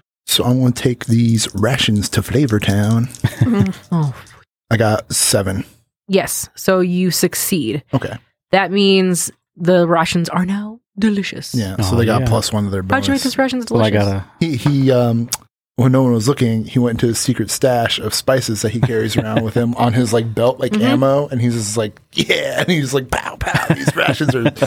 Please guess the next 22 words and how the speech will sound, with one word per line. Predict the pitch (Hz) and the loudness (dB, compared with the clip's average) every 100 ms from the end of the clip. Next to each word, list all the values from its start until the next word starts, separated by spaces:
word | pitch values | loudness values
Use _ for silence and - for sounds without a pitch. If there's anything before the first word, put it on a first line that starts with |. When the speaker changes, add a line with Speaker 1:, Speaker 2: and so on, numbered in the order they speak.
| - | -4
Speaker 2:
<laughs> | - - | -14 -2
Speaker 1:
gonna | 165 | -2
be | 127 | 0
sick," | 117 - 202 185 190 - - - - | -2 0 2 2 0 -6 -12 -16 -2
and | 135 | 0
he, | 143 | 2
like, | 131 | 2
fries | - - 110 117 | 0 0 0 2
them | 113 | 0
up | 117 127 | -2 -2
a | |
little | 123 127 | 0 0
bit | 127 131 | 2 2
or | 127 | 2
whatever | 131 127 131 131 127 | 0 0 2 2 2
Speaker 2:
Uh-huh. | 110 | 0
Speaker 1:
over | 123 120 | 0 0
the | 117 | 0
fire, | - 117 117 117 | 2 2 2 0
and | 120 | -2
he's | 113 107 | -2 -2
like, | 101 | -4